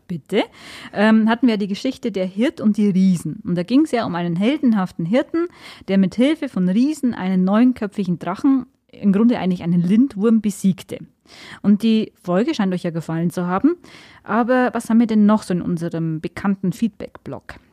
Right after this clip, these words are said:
Also wie gesagt, uns haben einige Anfragen erreicht, warum wir jetzt schon etwas länger gebraucht haben, um unsere neue Folge zu veröffentlichen. Wie gesagt, das war einfach der Arbeits-, Urlaubs- und Krankheitslage bei uns im Verlag auch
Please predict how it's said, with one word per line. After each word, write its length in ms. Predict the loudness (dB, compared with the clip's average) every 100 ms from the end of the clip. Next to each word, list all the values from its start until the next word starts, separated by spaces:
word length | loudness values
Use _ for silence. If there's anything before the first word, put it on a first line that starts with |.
| -8
Also 220 | -4 -2
wie 80 | -2
gesagt, 340 | -2 -8 -12
uns 180 | -4 -2
haben 200 | 2 0
einige 440 | 2 2 4 2 -2
Anfragen 420 | -2 -2 -2 0
erreicht, 520 | -2 -4 -2 -4 -8
warum 260 | -4 2 2
wir 80 | 2
jetzt 260 | -4 -6
schon 140 | -6 -6
etwas 280 | -6 -8
länger 220 | 0 2 2
gebraucht 460 | -2 -4 -4 -4
haben, 200 | -4 -2
um 140 | -2 -4
unsere 240 | -2 0
neue 240 | 2 2
Folge 280 | 0 -2 -4
zu 120 | -4
veröffentlichen. 840 | -8 -2 0 2 2 0 4 4 2 -4 -20 -8
Wie 140 | 0 0
gesagt, 400 | 2 0 -2 -4
das 180 | -4 -2
war 140 | -2
einfach 320 | -2 -2 -4
der 160 | -6 -4
Arbeits-, 500 | -2 0 -4 -6 -8
Urlaubs- 500 | -2 0 0 -2 -8
und 260 | -2 0 0
Krankheitslage 1400 | 0 0 2 -2 -2 -8 -14 -6 -4 -2 0 0 0 -4
bei 140 | -4 2
uns 180 | 2
im 100 | 2
Verlag 320 | -6 -4 -4 -4
auch 220 | -6